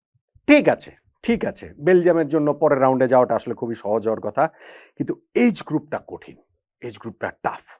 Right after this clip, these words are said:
স্পেন এবারের টুর্নামেন্টের অন্যতম শক্তিশালী দল, যারা বিশ্বকাপ জয়ের প্রত্যাশা নিয়ে, সেকেন্ড ওয়ার্ল্ড কাপ জয়ের প্রত্যাশা নিয়ে যারা যাচ্ছে, তাদের গ্রুপে কিন্তু উরুগুয়ে রয়েছে। So,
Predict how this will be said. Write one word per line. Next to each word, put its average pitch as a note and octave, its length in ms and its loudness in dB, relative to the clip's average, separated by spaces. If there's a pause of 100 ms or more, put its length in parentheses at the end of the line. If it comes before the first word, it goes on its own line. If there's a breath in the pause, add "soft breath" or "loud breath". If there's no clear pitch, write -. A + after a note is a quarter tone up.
স্পেন - 540 -4 (140)
এবারের B2+ 380 -10
টুর্নামেন্টের C#3+ 460 -10 (100)
অন্যতম D3+ 720 -8 (140)
শক্তিশালী B2+ 680 -12
দল, A#2 320 -4
যারা G#2 380 -2 (400 loud breath)
বিশ্বকাপ C3 540 -6 (100)
জয়ের C3+ 420 -2
প্রত্যাশা C#3 680 -6
নিয়ে, B2+ 200 -6
সেকেন্ড C3 340 -12
ওয়ার্ল্ড B2+ 200 -6
কাপ B2 100 -8
জয়ের B2+ 180 -6
প্রত্যাশা A#2+ 420 -12
নিয়ে B2 140 -12
যারা A2 220 -10
যাচ্ছে, G#2+ 300 -10
তাদের D#3+ 380 -12
গ্রুপে B2 360 -10
কিন্তু G#2+ 300 -14 (200)
উরুগুয়ে B2+ 500 -8
রয়েছে। F2+ 360 -16 (420 soft breath)
So, F3 60 -8